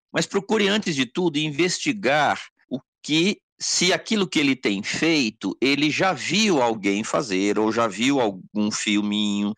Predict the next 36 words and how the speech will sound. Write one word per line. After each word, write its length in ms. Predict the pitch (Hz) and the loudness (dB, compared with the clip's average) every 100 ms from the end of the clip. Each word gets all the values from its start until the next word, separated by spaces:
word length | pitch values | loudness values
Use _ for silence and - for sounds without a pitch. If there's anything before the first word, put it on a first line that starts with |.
| - | -2
alguma 360 | 92 90 127 | -2 0 -2
coisa 380 | 147 120 143 127 | 0 0 0 0
disso, 220 | 82 - | -4 -6
porque 180 | - - | -8 -8
quase 380 | - 127 160 220 | 0 0 2 -2
sempre 500 | - 135 156 - 226 - - _ | -2 -2 -2 -2 -4 -6 -20 _
existe 460 | 117 110 107 127 131 | -2 0 0 0 -2
um 100 | 135 | -2
estímulo 520 | 147 - 127 127 135 | -2 -2 -2 0 0
externo 760 | 131 - - 131 160 147 101 - | 0 -4 -2 0 2 0 -4 -4
pra 200 | - 110 | 0 0
uma 200 | 113 117 | 2 0
idade 460 | 151 123 110 127 - - | -2 0 0 0 -4 -4
como 340 | 110 120 147 | -2 0 0
esta, 320 | 110 - - | 0 0 -6
de 100 | - | -8
sete 380 | - 85 82 - | -4 -2 -2 -4
anos. 340 | 64 - - - _ - | -4 -8 -16 -18 _ -6
Uma 140 | 98 | -6
criança 500 | - 104 117 139 143 | 0 2 2 0 -2
que 120 | - | -6
tá 300 | - 101 80 - | -4 -2 -2 -4
fazendo 380 | - 92 101 98 | -2 0 0 0
em 120 | 113 | -2
público, 520 | 180 - 180 147 - - | 0 0 0 0 -2 -4
porque 240 | - - | -6 -4
se 100 | - | -4
a 20 | 98 | -4
escola 300 | - 87 90 | -2 -2 0
chamou, 360 | - 107 104 | 0 0 0
é 40 | 104 | 0
porque 240 | - - | -2 -4
tem 180 | - 127 | -4 -2
algum 340 | 135 120 104 165 | -2 -2 -4 -4
tipo 360 | - - - | -4 -4 -4
de 280 | 139 143 185 | 0 0 0